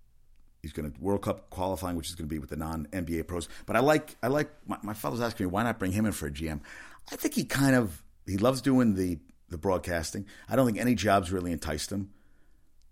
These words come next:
I think a lot of guys are looking now that could make the money, but a lot of guys are looking, is there a team that they can go to that they feel they can build, you know? I don't know if there's too many teams out there. If you, you know, you, do you wanna start ground zero, like, with a team with, like, the Knicks, or do you wanna go somewhere else? And,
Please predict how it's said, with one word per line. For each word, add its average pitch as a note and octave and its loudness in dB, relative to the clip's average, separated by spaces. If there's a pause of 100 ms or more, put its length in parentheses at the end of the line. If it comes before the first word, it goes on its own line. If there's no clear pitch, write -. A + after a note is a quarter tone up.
(520)
I G2 -2
think A#2 2
a G#2 2
lot A2 6
of A2+ 0
guys G#2 6
are F#2 -2
looking G2 0
now F2+ 2
that E2 -2
could G2+ 0
make G#2+ 2
the G2+ 2
money, F#2 2
but E2+ -6 (180)
a F#2 -4
lot A2+ 2
of A#2+ 2
guys A2 0
are F#2+ -2
looking, G2+ -2
is D#2 -6
there G#2 -2
a F#2+ -2
team G#2 0
that E2+ -4
they F2+ -6
can F2 -4
go G2 2
to F#2 -2
that D2+ -4
they D#2+ -4
feel E2+ -4
they E2 -4
can D#2+ -6
build, D2+ -4
you E2 -4
know? A2 -2 (1160)
I G2 -2
don't A#2+ 2
know A#2+ 4
if A2 -2
there's G#2+ 2
too A#2 2
many A2 6
teams G#2 0
out G#2 2
there. B1+ -6
If D#2 -10
you, D#2+ -8 (120)
you F2+ -2
know, F#2+ 0
you, E2+ -10
do D#2 -8
you F#2+ 0
wanna G2 2
start G2 0
ground G2 2
zero, A2 2
like, F2+ -4
with E2 -4
a D#2 -6
team F#2+ -4
with, F2+ -4
like, F2 -6
the F#2 -4
Knicks, A#2 0
or C#3+ 0
do B2+ 0
you B2+ 2
wanna C3+ 2
go C3 2
somewhere B2 0
else? B2+ 0
And, A2+ -2